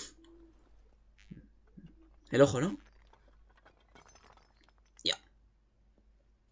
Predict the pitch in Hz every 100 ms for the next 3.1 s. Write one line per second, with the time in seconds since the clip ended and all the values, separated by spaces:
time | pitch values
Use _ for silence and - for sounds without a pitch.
0 | - - - - - - - _ - -
1 | - - - - - 107 98 135 170 160
2 | 147 131 117 135 147 135 120 - - -
3 | -